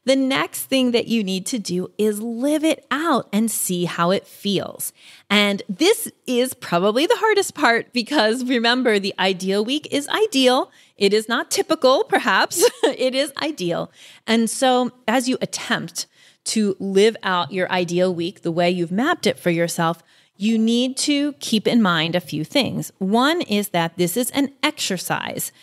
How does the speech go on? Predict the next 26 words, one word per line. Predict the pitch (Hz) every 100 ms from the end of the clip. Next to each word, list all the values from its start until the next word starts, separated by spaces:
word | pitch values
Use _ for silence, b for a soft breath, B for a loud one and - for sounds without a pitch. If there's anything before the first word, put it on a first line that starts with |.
| B B B
and | 214 208 202 _ _
you | 208 208
need | 220 220 233 254 254 -
to | 220 208 214 - _ _ _
test | - - 294 277 -
this | 226 233 - -
out | 175 -
and | 175 165
try | - - 180 160
it. | - - - _ b b b b b
The | 185 185
reason | 180 233 269 247
that | 247
we | 233 233
try | - - 202 175 165 175 220
new | 277 302 381
things | - 214 170 151 165 233 - -
is | 220
because | 208 226 - 208
what | 180 180 240 -
we're | 254
currently | - - 285 - 233 208
doing | 208 196 185 185
is | 175
not | 175 170 170 - -
working. | 170 170 165 - - -